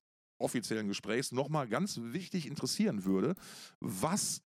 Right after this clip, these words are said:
läuft denn eigentlich privat bei dir gerade für Musik? Welche Platten hörst du gerade? Welche Bands begeist-, welche Künstler begeistern dich? Hast du was,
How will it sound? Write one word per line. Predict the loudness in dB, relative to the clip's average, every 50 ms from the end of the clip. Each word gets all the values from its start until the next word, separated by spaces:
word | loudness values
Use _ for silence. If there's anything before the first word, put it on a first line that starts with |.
| -4
läuft | 0 0 0 2 2 2 2 2 2 0 0
denn | 0 2 2
eigentlich | 2 2 0 0 0 -2 -2 -2
privat | -2 -2 0 0 2 2 0 0 0 0
bei | 0 0
dir | 2 0 -2 -4
gerade | -4 -6 -8 -8 -8
für | -8 -10 -8
Musik? | -8 -8 -8 -10 -10 -14 -16 _
Welche | -6 -2 -2 -2 0 -2 -4
Platten | -4 -4 -4 -6 -4 -4 -4 -4 -4 -4 -4
hörst | -4 -4 -4 -4 -4 -6 -6
du | -6 -4
gerade? | -2 0 0 2 2 0 0 0
Welche | -2 -2 -4 -4
Bands | -4 -4 -4 -4 -4 -6
begeist-, | -6 -6 -4 -4 -4 -4 -6 -8 -12 -18 -18 -4 0
welche | 0 0 0 0
Künstler | 2 2 2 4 4 2 0 0
begeistern | 0 2 2 2 2 2 0 0 -2 -2 0
dich? | -2 -2 -4 -4 -4
Hast | -6 -6 -6 -6
du | -6 -2 0
was, | 0 -2 -2 -4 -10